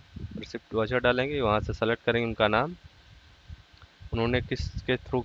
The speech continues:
किया है, Cash, cheque, own account, तो cash के through किया है, इतना दिया है, वन थाउजेंड दिया है या जितना भी दिया हो उन्होंने, किस डेट को दिया है, वो डेट आ जाएगी।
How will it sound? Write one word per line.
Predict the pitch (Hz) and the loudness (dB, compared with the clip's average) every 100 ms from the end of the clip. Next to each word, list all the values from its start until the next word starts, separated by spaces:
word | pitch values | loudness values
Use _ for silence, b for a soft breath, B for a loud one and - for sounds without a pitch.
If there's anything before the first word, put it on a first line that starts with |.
| - | 0
किया | 127 131 | 2 2
है, | 156 | 0
Cash, | - 107 117 - | 6 8 8 6
cheque, | - 113 123 - | 2 2 2 0
own | 104 113 | 2 2
account, | 113 113 123 - - - - | 2 0 0 -2 -14 -16 -12
तो | - | 2
cash | 107 113 | 4 4
के | - | 2
through | 120 - 120 | -4 -4 -6
किया | - 120 123 | -2 0 0
है, | 165 - - - - - - | -2 -10 -12 -12 -16 -16 -10
इतना | 107 113 120 | -4 0 0
दिया | 120 123 120 | 2 2 0
है, | 147 - - | -2 -14 -4
वन | 104 107 | -2 0
थाउजेंड | - 113 117 117 | 4 4 4 -2
दिया | 113 117 117 | 0 0 0
है | 143 113 | 0 -2
या | 107 | -2
जितना | 104 101 113 | -2 -2 0
भी | 110 | 0
दिया | 113 110 113 | -2 0 0
हो | 113 | 0
उन्होंने, | 120 113 120 160 - - - - - - | -4 -4 -6 -10 -10 -6 -6 -8 -18 -8
किस | 113 - | -8 0
डेट | 117 120 - | 0 2 0
को | |
दिया | 120 120 123 | -2 0 0
है, | 139 151 - - - - - - | 0 -6 -8 -8 -10 -14 -16 -10
वो | - - | -10 -6
डेट | - 107 107 | 2 2 6
आ | 113 | 6
जाएगी। | 113 113 117 | 6 4 2